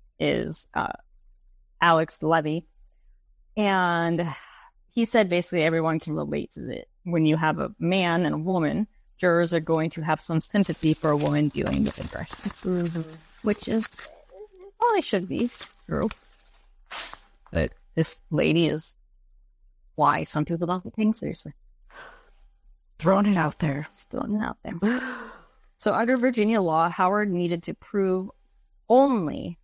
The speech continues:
Speaker 1: that Susan had a reasonable apprehension of serious bodily harm, not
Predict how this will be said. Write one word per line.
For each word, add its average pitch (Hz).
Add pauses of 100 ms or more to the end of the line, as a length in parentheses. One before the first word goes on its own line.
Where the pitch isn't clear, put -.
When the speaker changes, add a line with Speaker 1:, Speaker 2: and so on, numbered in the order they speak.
(140)
Speaker 1:
that -
Susan 151
had 156 (220)
a 165
reasonable 233 (160)
apprehension 190
of 151 (100)
serious 160 (160)
bodily 151
harm, - (400)
not 175